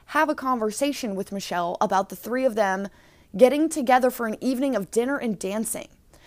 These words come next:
Robin replies that she has to get settled in tonight, which Jesse has no idea where she's settling. And it's with Danny at his house where Jesse lives. So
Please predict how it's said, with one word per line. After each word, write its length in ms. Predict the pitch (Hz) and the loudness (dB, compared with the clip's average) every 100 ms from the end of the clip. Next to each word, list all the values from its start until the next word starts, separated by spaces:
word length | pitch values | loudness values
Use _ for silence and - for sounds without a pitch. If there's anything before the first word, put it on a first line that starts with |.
| - _ | -20 _
Robin 340 | 226 294 370 | 2 4 2
replies 680 | 381 311 - 240 208 214 220 | 2 0 2 6 6 4 0
that 120 | - | -10
she 220 | - 247 269 | -8 -2 0
has 160 | 262 | 0
to 100 | - | 0
get 180 | 214 208 | 0 0
settled 440 | - - 247 226 220 | 0 2 2 2 2
in 180 | 359 | -2
tonight, 600 | 415 254 185 180 226 - - _ _ _ | -2 0 0 0 -6 -12 -16 _ _ _
which 320 | 240 247 - - _ - | 0 0 -2 -14 _ 0
Jesse 300 | 330 330 277 | 2 2 0
has 160 | 214 | 0
no 180 | 226 226 | 2 2
idea 460 | 196 240 233 175 - - - | 2 0 0 -2 -6 -20 6
where 300 | 247 202 196 | 8 8 2
she's 280 | - 202 - | -4 -6 2
settling. 500 | 214 226 175 - - _ _ _ _ _ _ _ | 4 4 2 -6 -14 _ _ _ _ _ _ _
And 180 | 220 190 | 0 0
it's 220 | 170 - - | -2 -6 0
with 280 | 214 220 - | 2 2 0
Danny 380 | 208 185 180 - | -4 -4 -6 -4
at 200 | 180 175 | -4 -4
his 200 | 202 196 | -6 -2
house 420 | 175 175 - - | 0 0 -4 -6
where 280 | 202 185 175 | -4 -2 -4
Jesse 520 | - 175 - 180 170 170 | -6 -8 -6 -8 -10 0
lives. 460 | 196 - - - _ - | 0 0 -8 -10 _ 2
So 340 | 226 190 | 4 4